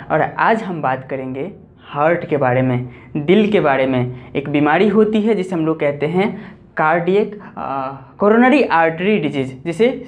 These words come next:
सीएडी कहा जाता है। इसे दूसरा नाम से हम लोग पुकारते हैं एथेरोस्क्लेरोसिस, ठीक ना। तो इन सब बीमारियों के बारे में आज हम इस वीडियो में completely चर्चा करेंगे।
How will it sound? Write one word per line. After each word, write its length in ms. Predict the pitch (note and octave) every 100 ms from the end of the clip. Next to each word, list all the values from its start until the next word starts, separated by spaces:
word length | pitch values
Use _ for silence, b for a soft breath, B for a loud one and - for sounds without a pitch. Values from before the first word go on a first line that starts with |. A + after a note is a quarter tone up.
| -
सीएडी 640 | A3+ B3+ - F#3 F#3 F#3
कहा 240 | F3 C3+
जाता 300 | C3 B2+ B2+
है। 240 | C#3+ G#3 A#3+ B B B
इसे 300 | G#3 G#3+ B3+
दूसरा 360 | F3 F3+ F3+ A#3
नाम 220 | A3+ G#3+
से 100 | G#3
हम 80 | G3+
लोग 200 | G3 F#3+
पुकारते 360 | F3+ D#3+ D#3+ F3
हैं 240 | G3+ - D#3+
एथेरोस्क्लेरोसिस, 1500 | E3+ F#3+ G3 G3+ - D#3 - E3+ D#3 D3 C3+ B2+ D#3 - B B B B -
ठीक 140 | F#3
ना। 180 | A3 B3
तो 60 | -
इन 220 | C4 C#4+
सब 220 | C#4+ C#4 A#3+ F#3
बीमारियों 440 | F#3+ E3 F#3 C4
के 100 | B3+
बारे 260 | G3 D#3+ E3+
में 100 | E3
आज 220 | C3 C#3
हम 180 | F#3+ D4+ B3
इस 160 | -
वीडियो 280 | D#3+ D#3 E3+
में 120 | G3 G#3+
completely 560 | E3+ D3 D3 D3 F#3+
चर्चा 320 | B3+ F3 C#3 B2+
करेंगे। 460 | B2+ B2 A#2+ B2